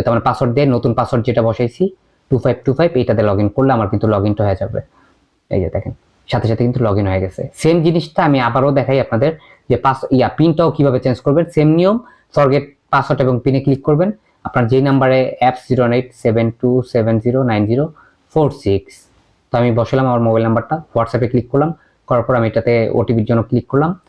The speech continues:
এখন আমি পিনে ক্লিক করব, পিন যেহেতু আমি পিন রিসেট করব, তো নতুন পিনটা বসাবো টু ফাইভ টু ফাইভ টু ফাইভ। তারপর কনফার্ম পিনে দিলাম টু ফাইভ টু ফাইভ টু ফাইভ। এখন আমি একটু ওটিপির জন্য ওয়েট করব, মাত্র যেহেতু ওটিপি আসছে।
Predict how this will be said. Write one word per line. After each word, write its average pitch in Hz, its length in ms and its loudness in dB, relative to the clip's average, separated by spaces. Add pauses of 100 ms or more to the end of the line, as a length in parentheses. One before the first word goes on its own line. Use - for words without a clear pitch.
(200)
এখন 117 180 0
আমি 123 100 2 (100)
পিনে 143 300 2
ক্লিক 117 260 -2
করব, 127 120 0 (200)
পিন 127 200 2
যেহেতু 120 240 0
আমি 113 140 0
পিন 127 120 2 (300)
রিসেট 117 320 -2
করব, 120 140 0 (360)
তো - 60 -6 (100)
নতুন 123 260 0
পিনটা 123 220 0
বসাবো 117 320 0 (540)
টু 127 180 2
ফাইভ 127 160 0 (220)
টু 131 80 0 (120)
ফাইভ 139 140 0 (180)
টু 135 60 0 (100)
ফাইভ। 85 160 -4 (680)
তারপর 117 200 0 (100)
কনফার্ম 131 360 0
পিনে 135 340 2
দিলাম 139 240 2
টু 135 140 0
ফাইভ 131 140 0 (140)
টু 131 60 0 (100)
ফাইভ 147 140 0 (260)
টু 139 80 2 (120)
ফাইভ। 92 140 -4 (560)
এখন 113 160 0
আমি 120 100 2
একটু 120 200 -2 (280)
ওটিপির 123 360 0
জন্য 123 120 2
ওয়েট 120 220 0
করব, 127 140 2 (260)
মাত্র - 240 -2
যেহেতু 113 240 0
ওটিপি 117 300 -4
আসছে। - 200 -10